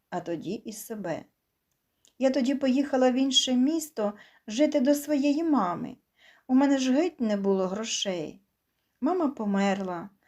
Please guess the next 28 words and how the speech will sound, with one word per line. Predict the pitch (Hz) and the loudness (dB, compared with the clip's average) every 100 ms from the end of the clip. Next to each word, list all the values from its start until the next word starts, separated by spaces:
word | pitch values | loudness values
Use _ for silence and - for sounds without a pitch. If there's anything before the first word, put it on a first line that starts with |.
| _ - | _ -8
а | 220 | -2
я | 214 196 | 2 2
весь | 247 381 370 | 2 -2 -4
час | - 269 285 285 - - | -4 -2 0 -2 -12 -12
сумувала | - - 220 208 190 262 302 240 | -8 -4 0 0 0 0 0 0
за | 202 | -2
тобою, | 202 202 196 185 175 165 165 - _ _ - | -4 -6 -4 -4 -4 -4 -8 -16 _ _ -2
навіть | 294 330 294 | 0 0 -2
заміж | - 214 214 214 214 | -2 0 0 -2 -4
через | - 214 214 | -6 -6 -8
тебе | - 214 202 208 | -2 0 0 0
не | 226 | -2
вийшла, | 220 214 208 - 196 196 - _ _ _ | -2 -2 -4 -4 -4 -6 -8 _ _ _
не | 330 | -2
могла | 339 285 208 180 | 2 4 4 4
жити | 175 190 175 185 | 2 -2 -4 -6
без | 202 247 | -8 -8
тебе. | - 208 180 - - - _ _ _ _ _ | -6 -4 -4 -6 -12 -18 _ _ _ _ _
Часто | - 339 330 - 233 | -2 0 0 -2 0
таємно | 233 233 339 339 285 | 2 2 2 2 -2
приїжджала, | - 254 247 247 302 349 294 214 214 - - - | 0 -2 -2 0 2 4 2 2 -2 -14 -18 -4
аби | 262 302 | 0 2
тебе | 311 320 | 4 2
побачити. | 320 302 233 208 196 - - 190 - _ _ _ _ _ | 2 0 2 0 -2 -8 -14 -16 -16 _ _ _ _ _
Я | - 277 | -2 2
бачив | 285 294 269 196 175 | 4 2 2 -4 -6
тебе, | 185 180 170 | -8 -6 -2
мамо, | 226 294 269 196 170 | 0 2 0 0 -4